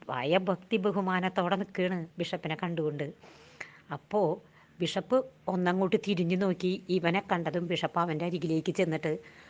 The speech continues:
അവനെ, ആ മുഷിഞ്ഞ വസ്ത്രധാരിയെ, ഒരു കൈ കൊണ്ട് കെട്ടിപ്പിടിച്ചു അത്രേ. എന്നിട്ട് പറഞ്ഞു, "നീ എന്താടാ ഇവിടെ നിൽക്കണത്?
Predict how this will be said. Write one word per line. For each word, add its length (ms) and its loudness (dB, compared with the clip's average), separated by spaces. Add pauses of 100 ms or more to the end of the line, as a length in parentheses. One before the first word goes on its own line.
(180)
അവനെ, 440 2 (100)
ആ 120 0
മുഷിഞ്ഞ 640 -2
വസ്ത്രധാരിയെ, 920 2 (520)
ഒരു 180 4 (160)
കൈ 160 4
കൊണ്ട് 240 -2
കെട്ടിപ്പിടിച്ചു 800 -4
അത്രേ. 300 -4 (960)
എന്നിട്ട് 420 0
പറഞ്ഞു, 360 -2 (400)
"നീ 220 2
എന്താടാ 460 0
ഇവിടെ 160 -2
നിൽക്കണത്? 500 -2